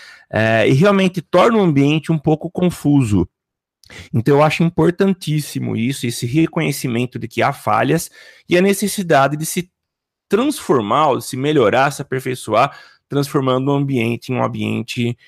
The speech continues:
melhor. Perfeito, Temer. Eu acho que a primeira coisa é o reconhecimento que há falhas. O duro é quando você vai batendo e dizendo, "Não, tá perfeito, tá legal,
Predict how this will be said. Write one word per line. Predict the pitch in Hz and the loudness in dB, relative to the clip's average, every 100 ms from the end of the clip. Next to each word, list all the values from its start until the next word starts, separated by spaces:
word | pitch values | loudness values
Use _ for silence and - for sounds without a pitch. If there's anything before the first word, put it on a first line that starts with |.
| _ - | _ -4
melhor. | 127 120 101 78 - _ _ | 0 2 2 2 -4 _ _
Perfeito, | - 330 - 151 123 90 | -2 -2 0 0 0 -6
Temer. | - 80 85 | -8 -8 -4
Eu | 87 | -4
acho | 117 - | -4 -4
que | - 151 - - | -2 -2 -4 -12
a | - 120 | -6 0
primeira | 151 175 226 190 | 2 4 2 2
coisa | 175 180 175 | 2 2 4
é | 175 | 2
o | |
reconhecimento | 180 180 175 160 - 143 139 139 | 0 0 0 0 -2 -2 -2 -4
que | - | -4
há | 131 | -4
falhas. | - 98 85 101 - - - - | 0 0 0 -2 -6 -20 -14 -4
O | |
duro | 160 220 | 0 0
é | |
quando | - 208 | 0 -2
você | 196 180 | 0 0
vai | 160 170 | 2 2
batendo | 165 147 - 143 160 | 2 0 0 -2 -2
e | 156 | -4
dizendo, | 147 156 | -4 -4
"Não, | 165 160 160 | -2 0 0
tá | 139 | -4
perfeito, | 135 131 - - 170 165 | -2 -2 0 0 2 2
tá | - | 0
legal, | 123 110 - 135 160 165 | 0 0 2 4 6 4